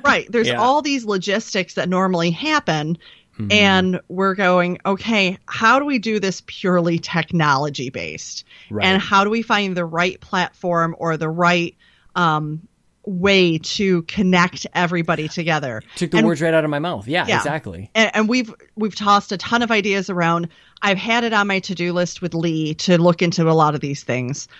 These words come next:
Speaker 2: Mm-hmm.
Speaker 1: Um, and
Speaker 2: But you're
Speaker 1: he's
Speaker 2: saying
Speaker 1: just
Speaker 2: there is a way. Like, are you,
Speaker 1: Oh,
Speaker 2: that's kind of what the
Speaker 1: absolutely.
Speaker 2: confidence, yeah, I'm getting the confidence that, like,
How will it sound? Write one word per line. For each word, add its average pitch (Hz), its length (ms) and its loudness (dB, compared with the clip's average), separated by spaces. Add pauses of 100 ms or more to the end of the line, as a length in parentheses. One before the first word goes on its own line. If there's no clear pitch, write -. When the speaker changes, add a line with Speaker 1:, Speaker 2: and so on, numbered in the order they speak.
(160)
Speaker 2:
Mm-hmm. 120 80 -6
Speaker 1:
Um, 160 520 4 (340)
and 170 640 0 (300)
Speaker 2:
But 165 140 2
you're 170 80 -2
Speaker 1:
he's 180 100 -4
Speaker 2:
saying 196 280 0
Speaker 1:
just 175 40 0
Speaker 2:
there 160 140 0
is 151 220 -2
a 151 60 0
way. 120 280 -2
Like, 113 200 -4
are 139 40 -2
you, 147 100 -2
Speaker 1:
Oh, 254 120 8
Speaker 2:
that's 180 260 2
kind 175 120 -2
of 160 60 -2
what 131 140 0
the 139 60 0
Speaker 1:
absolutely. 131 100 -4
Speaker 2:
confidence, 160 440 -2
yeah, 131 140 0
I'm 117 120 -6
getting 147 200 -4
the 151 60 -8
confidence 120 460 -8
that, 120 100 -6
like, 110 160 -10